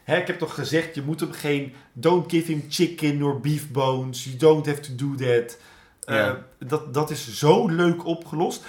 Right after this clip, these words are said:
Speaker 1: Maar eigenlijk had, eh, Tippy Wans ook kunnen denken, "Ik laat dat hele lijk gewoon door Sinatra <laughs> opeten."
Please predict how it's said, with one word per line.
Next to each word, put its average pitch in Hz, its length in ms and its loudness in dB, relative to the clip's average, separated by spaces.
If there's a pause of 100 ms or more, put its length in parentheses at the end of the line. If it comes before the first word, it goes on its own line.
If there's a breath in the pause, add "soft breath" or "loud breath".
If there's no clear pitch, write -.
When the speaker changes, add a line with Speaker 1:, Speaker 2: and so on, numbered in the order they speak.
(140)
Speaker 1:
Maar - 120 -4
eigenlijk 208 320 0
had, 120 300 0 (100)
eh, 156 160 -12
Tippy 135 280 -6
Wans 156 320 2
ook 196 160 0
kunnen 120 200 -4
denken, 107 360 -8 (280 loud breath)
"Ik 131 160 -6
laat 117 200 2
dat 120 120 -10
hele 113 260 -6
lijk 101 360 -6 (160 soft breath)
gewoon 117 460 0
door 107 120 -6
Sinatra 156 640 6
<laughs> 139 80 -2
opeten." 123 600 -2